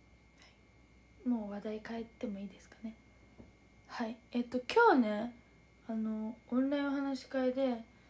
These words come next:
あった話は、あの、「岸壁ライブ楽しみ？」とか、「岸壁ライブ当たったら行くね」って方多かったです。岸壁ライブね、あの、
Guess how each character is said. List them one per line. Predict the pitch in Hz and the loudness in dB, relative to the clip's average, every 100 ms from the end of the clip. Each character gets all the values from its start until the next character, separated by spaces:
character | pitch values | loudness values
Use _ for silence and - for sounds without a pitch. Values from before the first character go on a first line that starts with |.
| - - - | -20 -20 -6
あ | 247 | -4
っ | 247 | -4
た | - | -6
話 | 214 220 233 - | -8 -6 -6 -4
は、 | 320 392 339 277 - - - - - - - - | 0 0 0 -2 -8 -18 -20 -20 -20 -20 -20 -2
あ | 254 | 2
の、 | 247 247 240 240 - | 4 4 2 -2 -4
「岸 | 233 330 381 | 8 8 10
壁 | 427 415 | 8 6
ラ | 403 403 247 | 8 8 8
イ | |
ブ | 226 - - | 2 -4 -4
楽 | 277 294 | 0 0
し | 294 311 | 0 -2
み？」 | 285 262 | -2 -2
と | 240 | -4
か、 | - - - - - - | -4 -4 -6 -20 -10 2
「岸 | 302 339 | 4 4
壁 | - 330 330 | 0 0 4
ラ | 339 311 | 6 6
イ | |
ブ | 220 214 - - - - - | 4 -4 -6 -16 -20 -20 -10
当 | 247 | -8
た | - 254 247 | -2 0 0
っ | 240 - - - | -4 -14 -16 -4
た | 254 | -2
ら | 220 | -2
行 | 214 | -2
く | 254 | 2
ね」 | 269 269 | 4 4
っ | |
て | 254 | 0
方 | 247 240 247 | -4 2 4
多 | 262 | 4
か | 247 | 2
っ | 240 | -4
た | 214 | -6
で | 220 | -6
す。 | 214 - - - - - | -8 -16 -20 -20 -20 0
岸 | 269 302 | 2 2
壁 | 302 302 311 | 0 0 4
ラ | 311 269 | 6 6
イ | |
ブ | 226 | 2
ね、 | 220 226 220 220 - - - - | -2 -2 -2 -6 -10 -20 -20 -12
あ | 220 | -10
の、 | 208 208 208 208 | -8 -10 -10 -12